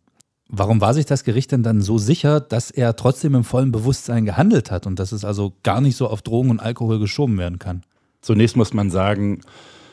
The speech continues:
Speaker 2: dass das Gericht erst davon ausging, dass Andi R. vermindert schuldfähig war, weil sie ihm Glauben geschenkt haben mit dem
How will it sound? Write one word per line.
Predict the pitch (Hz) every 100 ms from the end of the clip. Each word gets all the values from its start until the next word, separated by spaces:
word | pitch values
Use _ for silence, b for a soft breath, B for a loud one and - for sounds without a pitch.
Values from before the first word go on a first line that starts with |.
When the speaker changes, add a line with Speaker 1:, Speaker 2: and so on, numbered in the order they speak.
| B B B _ _ _ _ _ 202
Speaker 2:
dass | 120 104
das | 110 -
Gericht | 110 107 -
erst | - 117 113
davon | 107 98
ausging, | 87 120 - 110 101
dass | 98 98 -
Andi | - 104 95 92
R. | 101 98 80 -
vermindert | - 101 104 98 90
schuldfähig | - 117 - 123 107 104
war, | 104 104 107
weil | - 90
sie | 82
ihm | 95
Glauben | 90 90 107
geschenkt | 101 - 95 95
haben | 95 90 90 87
mit | 80
dem | 85 78 78 73 -